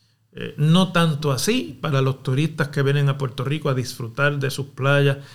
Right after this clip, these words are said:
de sus bosques y de su experiencia tropical, pero sí para los que tienen que quedarse a vivir aquí. Y yo quería utilizar estos minutos que comparto con ustedes semanalmente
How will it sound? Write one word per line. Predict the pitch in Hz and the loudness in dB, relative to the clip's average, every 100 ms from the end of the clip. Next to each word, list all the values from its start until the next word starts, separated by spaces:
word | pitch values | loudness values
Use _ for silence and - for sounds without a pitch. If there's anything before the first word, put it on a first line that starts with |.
| - | -14
de | 131 | -10
sus | 110 127 113 | -6 -4 0
bosques | 151 151 143 123 | -2 -2 -6 -4
y | |
de | 123 113 | -4 -6
su | 135 | -8
experiencia | - 123 131 139 135 | -8 -4 -2 0 -2
tropical, | - 165 208 - 214 226 - - - | -2 -2 0 0 -2 -4 -12 -20 -14
pero | - 151 | -4 -2
sí | 147 226 | 0 -2
para | 202 170 | -2 0
los | 147 | -2
que | 147 143 143 - - | -2 -2 -4 -10 -2
tienen | 170 185 | 0 0
que | 175 143 | 0 0
quedarse | 143 143 147 147 | 2 2 2 -2
a | |
vivir | 131 127 135 | -2 0 -2
aquí. | 127 - 113 - _ _ - | -2 -6 -12 -14 _ _ -2
Y | 143 139 131 | 2 2 2
yo | 120 147 | 0 0
quería | 160 156 147 151 - | 0 0 0 -2 -4
utilizar | 143 139 135 123 143 143 143 | -8 -4 -2 0 0 0 -2
estos | - - 135 | -6 -2 2
minutos | 151 190 208 160 | 4 4 2 -4
que | - | -6
comparto | 131 127 - 147 147 151 - - - - | -6 -4 -2 -2 0 -4 -6 -18 -18 -4
con | 147 | 2
ustedes | 139 143 170 160 | 2 2 2 2
semanalmente | - 160 143 143 170 190 208 196 151 170 175 | 2 2 2 4 4 4 4 2 2 -2 -4